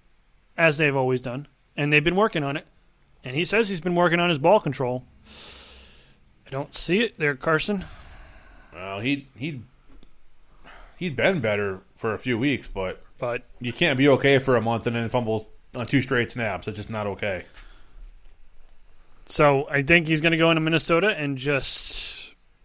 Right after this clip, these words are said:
Speaker 1: or I'm sorry, not go into Minnesota. My apologies. He'll be at home,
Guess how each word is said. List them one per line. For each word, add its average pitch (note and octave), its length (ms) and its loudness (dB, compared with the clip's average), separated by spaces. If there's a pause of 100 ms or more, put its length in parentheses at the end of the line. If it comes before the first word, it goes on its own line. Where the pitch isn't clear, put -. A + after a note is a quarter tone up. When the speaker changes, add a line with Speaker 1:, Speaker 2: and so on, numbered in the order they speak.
(1900)
Speaker 1:
or C3+ 180 0
I'm C#3+ 120 -2
sorry, B2+ 220 0
not D3 220 -2
go F3 200 6
into C#3 120 2
Minnesota. A2 460 -10
My C3+ 180 -4
apologies. A2 720 -8 (1120)
He'll C#3+ 100 -10
be D3+ 100 2
at C#3+ 120 2
home, C#3 300 2